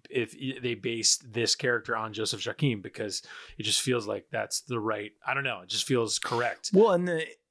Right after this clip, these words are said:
Speaker 2: it should be, we should note that the story itself is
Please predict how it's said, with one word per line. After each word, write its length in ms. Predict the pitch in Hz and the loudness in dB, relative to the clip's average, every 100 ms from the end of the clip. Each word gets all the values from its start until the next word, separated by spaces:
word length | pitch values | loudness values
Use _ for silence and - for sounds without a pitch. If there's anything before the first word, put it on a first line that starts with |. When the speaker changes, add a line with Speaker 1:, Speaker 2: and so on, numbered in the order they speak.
| _ | _
Speaker 2:
it 220 | 190 190 - | -2 0 4
should 160 | 247 | 4
be, 140 | 196 170 | 6 4
we 160 | 156 | 2
should 180 | 160 190 | 0 4
note 220 | 190 180 | 4 4
that 140 | 151 - | 2 -2
the 80 | |
story 460 | 127 - 196 185 135 | -2 2 4 4 2
itself 840 | 120 - - 127 120 117 101 - - | 2 2 4 4 4 2 -4 -12 -8
is 540 | - 123 117 113 101 | 2 4 4 2 0